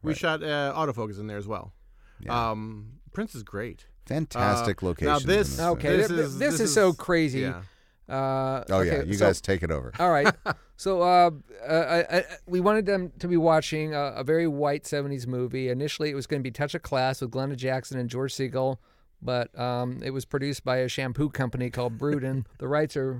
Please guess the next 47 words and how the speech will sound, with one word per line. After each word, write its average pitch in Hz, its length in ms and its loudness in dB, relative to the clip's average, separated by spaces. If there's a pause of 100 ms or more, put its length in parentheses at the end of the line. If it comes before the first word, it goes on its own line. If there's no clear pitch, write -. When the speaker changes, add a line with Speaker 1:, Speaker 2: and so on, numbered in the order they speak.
Speaker 3:
very 139 320 -4 (180)
tangled. 202 520 0
Speaker 1:
<laughs> 208 40 4 (800)
Speaker 3:
Uh, 143 360 0
and, 143 300 -2
and 139 200 -6
so 151 140 2
at 139 80 2
the 143 80 0
last 147 260 4
second, 139 460 0
uh, 127 280 0
we 135 120 0
were 131 80 0
told, 131 400 0 (140)
uh, 123 80 -2
Universal 135 600 0
was 127 140 -2
being 123 240 -2
really 135 260 0
nice 131 300 -2
and 127 100 -6
cooperative, 120 460 0
and 123 80 0
we 123 80 -2
could 120 100 -2
have 117 160 0
anything 127 320 -2
from 120 160 -4
Universal. 117 640 -4 (400)
So 131 220 -4
Larry 139 200 2
and 139 80 0
I 135 120 0
went 131 260 -2
through, 127 360 -2
and 120 520 -4
we, 123 380 -8 (120)
uh, 120 140 -6
quickly 139 280 -6
zeroed 127 300 0
in 123 140 -2
on 120 100 -2
the 120 80 -4
front 135 240 -6
page. 117 400 -6 (1300)
And 131 420 -2